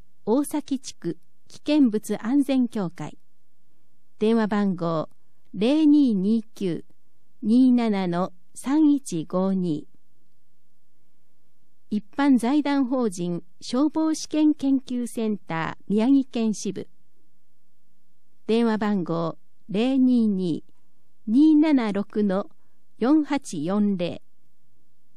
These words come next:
電子申請に関するお問い合わせは、一般財団法人消防試験研究センター電子申請室。電話番号、零五七零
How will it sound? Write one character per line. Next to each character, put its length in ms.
電 180
子 140
申 240
請 200
に 140
関 280
す 160
る 120
お 80
問 260
い 60
合 60
わ 100
せ 180
は、 220
一 140
般 220
財 280
団 260
法 280
人 320
消 300
防 220
試 160
験 260
研 240
究 280
セ 200
ン 80
タ 400
ー 0
電 200
子 200
申 280
請 320
室。 380
電 180
話 120
番 280
号、 300
零 300
五 320
七 340
零 300